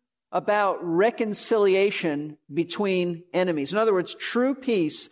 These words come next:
is achieved when those who were once enemies have now become friends. That's why the Bible,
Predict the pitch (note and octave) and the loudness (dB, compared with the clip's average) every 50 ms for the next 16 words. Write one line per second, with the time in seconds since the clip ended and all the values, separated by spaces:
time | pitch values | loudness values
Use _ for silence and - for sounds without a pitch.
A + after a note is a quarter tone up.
0 | - - - G3 F#3+ F3+ F3 D#3+ - - G#3+ G3+ G3+ G3 F3 F3 F#3 E3+ E3+ F3+ | -14 -6 -2 -2 0 0 -2 -4 -2 0 2 4 4 2 2 0 -2 -2 0 2
1 | G#3 A3+ A3 A3 A3 G3+ F3+ F3+ F3 D#3+ D3 E3+ G#3 A#3 B3+ C4 - - - G#3 | 4 2 2 2 2 0 2 2 2 0 0 0 0 0 0 -2 -4 -6 -4 -2
2 | A#3 B3 B3 A3 F3+ D#3 D3 C#3+ D3+ D3+ - - - _ _ _ _ _ - G3+ | -2 0 0 0 0 0 0 0 -2 -2 -6 -10 -16 _ _ _ _ _ 0 0
3 | G3+ E3+ E3 F#3+ G3 G3 G#3+ G#3+ F#3 G3 - - G3 F3+ E3 E3 - - G3 F3 | 0 0 0 0 0 2 2 0 -2 -4 -4 -2 -2 -2 -2 -2 -4 -2 0 0
4 | D#3+ C#3+ B2 A#2 A#2 B2 - - - - _ _ _ _ _ _ _ _ _ _ | 0 0 -2 -6 -8 -10 -10 -12 -14 -16 _ _ _ _ _ _ _ _ _ _
5 | - B3+ - - C#4 C#4 C#4 B3 A3 F#3 D#3+ G3+ G#3+ A#3+ C4 A3+ F#3+ D#3+ E3+ E3+ | -4 -4 0 2 2 4 4 4 2 0 0 2 2 2 2 2 2 0 -2 -4